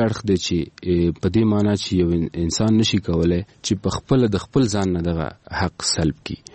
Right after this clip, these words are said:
یا په اصطلاح باندې ځان ته د انساني کرامت په حق باندې قایل نشي. دا یو اخلاقي، اړخ دی د دې، یعنی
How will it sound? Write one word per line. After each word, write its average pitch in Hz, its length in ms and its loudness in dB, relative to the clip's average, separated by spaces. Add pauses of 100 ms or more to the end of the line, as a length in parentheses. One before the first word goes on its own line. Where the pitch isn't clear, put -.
(300)
یا 95 140 2
په 98 120 2
اصطلاح 101 400 2
باندې 92 300 2 (340)
ځان 110 280 2 (120)
ته 78 100 -6 (600)
د 95 120 4
انساني 92 420 0
کرامت 90 380 0 (160)
په 82 120 -2
حق 87 200 -4
باندې 80 180 2 (100)
قایل 78 280 0
نشي. - 240 -4 (520)
دا 113 80 6
یو 104 160 4
اخلاقي، 85 480 -2 (840)
اړخ 78 160 -4 (100)
دی 73 160 2
د - 20 0 (100)
دې، 73 140 2 (420)
یعنی 113 240 4